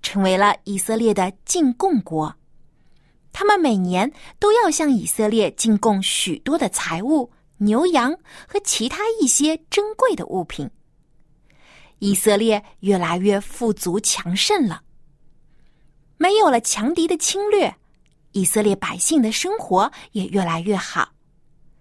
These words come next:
他们可以在军队的保护下安居乐业，建立家园。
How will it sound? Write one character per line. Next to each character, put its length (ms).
他 160
们 140
可 200
以 100
在 220
军 280
队 140
的 120
保 200
护 220
下 300
安 320
居 400
乐 240
业， 300
建 320
立 140
家 240
园。 360